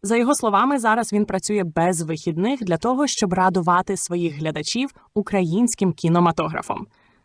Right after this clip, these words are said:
Разом з тим, актор закликав своїх шанувальників ніколи не здаватись і не опускати руки. Але сформулював він це якось дивно. Мовляв, не опускайте руки, бо далі ще буде багато приводів їх опустити,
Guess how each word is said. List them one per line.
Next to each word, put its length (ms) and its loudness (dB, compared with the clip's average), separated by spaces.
Разом 300 0
з 80 -12
тим, 340 -6
актор 360 -2
закликав 400 -6
своїх 240 -8
шанувальників 640 -4
ніколи 540 -2
не 160 -2
здаватись 640 -2
і 160 0
не 160 -2
опускати 420 -4
руки. 320 -6
Але 260 0
сформулював 580 2
він 160 0
це 100 -4
якось 280 -4
дивно. 440 -2
Мовляв, 400 0
не 220 -4
опускайте 460 -4
руки, 300 -4
бо 200 0
далі 360 0
ще 260 -4
буде 360 -6
багато 560 -2
приводів 460 -6
їх 360 -6
опустити, 680 -4